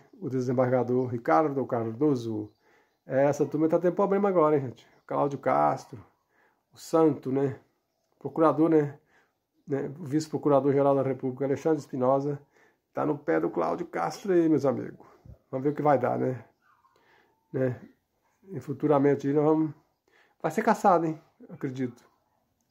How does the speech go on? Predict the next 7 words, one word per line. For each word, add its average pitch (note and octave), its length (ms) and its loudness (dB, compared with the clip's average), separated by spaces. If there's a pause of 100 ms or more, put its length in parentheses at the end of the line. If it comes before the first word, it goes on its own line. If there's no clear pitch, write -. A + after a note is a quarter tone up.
(480)
Né? C3 240 -2 (1400)
Vice-procurador-geral D3+ 960 4
do D3+ 60 4
Eleitoral, C#3+ 480 2
Alexandre C#3+ 380 0
Espinosa, C#3+ 440 -2
né? C#3 180 -4